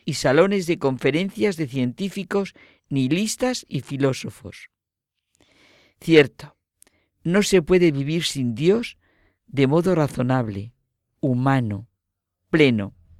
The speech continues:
Porque, ¿qué es una persona sin padre, sin madre, sin familia, sin hermanos,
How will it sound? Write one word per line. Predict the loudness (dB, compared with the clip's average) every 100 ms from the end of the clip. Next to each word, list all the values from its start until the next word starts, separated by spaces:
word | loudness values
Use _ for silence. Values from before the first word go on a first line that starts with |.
| _ _ -20 -20 -20 _ -20 -20 _ -20 -20 _ _ _ 0
Porque, | 0 0 -6 -8 -10 _ _ -20 _ _ _ _ _ _ _ _ _ -20 -6
¿qué | 2
es | 2 2
una | 2 2
persona | 0 -2 -2 -2
sin | -2 -4 -4
padre, | -2 -2 -2 -6
sin | -6 -4
madre, | -2 -2 -4
sin | -6 -6 -6
familia, | -4 -2 -2 -2 -4
sin | -4 -4
hermanos, | -2 0 0 0 -4